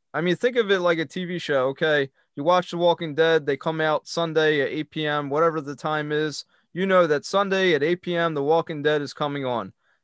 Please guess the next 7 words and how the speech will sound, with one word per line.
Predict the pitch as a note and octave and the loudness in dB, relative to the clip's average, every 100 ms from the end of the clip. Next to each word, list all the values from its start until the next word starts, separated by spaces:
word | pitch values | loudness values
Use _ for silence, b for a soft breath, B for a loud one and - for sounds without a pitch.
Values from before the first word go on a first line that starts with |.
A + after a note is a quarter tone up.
| _ | _
If | D3+ C#3+ | -8 -2
The | D3+ | 4
Walking | F3 G#3 G#3 | 6 6 2
Dead's | F3+ G3 C#3+ | 6 4 4
not | D3+ F3 | 2 4
on, | F3 F#3+ G#3 G3 _ _ _ | 6 6 2 -2 _ _ _
I'm | - C#3+ D3 C3+ | 0 0 0 -4